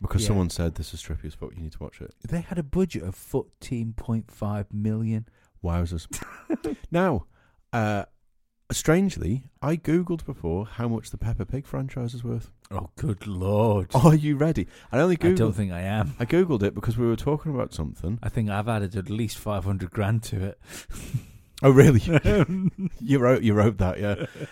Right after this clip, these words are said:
Speaker 1: Um, I, uh, I went to the original Peppa Pig Studios as, like, a bit of a tour for, uh, college, and so, like, I met, like, the,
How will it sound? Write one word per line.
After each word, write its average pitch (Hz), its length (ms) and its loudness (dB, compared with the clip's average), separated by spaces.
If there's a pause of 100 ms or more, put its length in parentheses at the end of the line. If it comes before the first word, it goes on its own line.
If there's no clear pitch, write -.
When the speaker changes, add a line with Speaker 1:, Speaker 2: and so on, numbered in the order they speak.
(160)
Speaker 1:
Um, 107 300 0 (420)
I, 131 280 2
uh, 123 240 2 (100)
I 139 100 2
went 143 300 2
to - 60 -10
the 117 100 0
original 98 540 -2
Peppa 95 260 -4
Pig 90 140 -4
Studios 117 500 -6 (640)
as, 85 340 -10
like, 82 140 -6
a 82 60 -8
bit 87 140 -4
of - 40 -6
a 82 60 -6
tour 107 460 2 (100)
for, 82 680 -4 (100)
uh, 85 200 -12
college, 123 400 -4 (600)
and 92 200 -4
so, 104 160 -2
like, 87 280 -4
I - 60 -10
met, 87 320 -4 (160)
like, 85 300 -12
the, 76 420 -6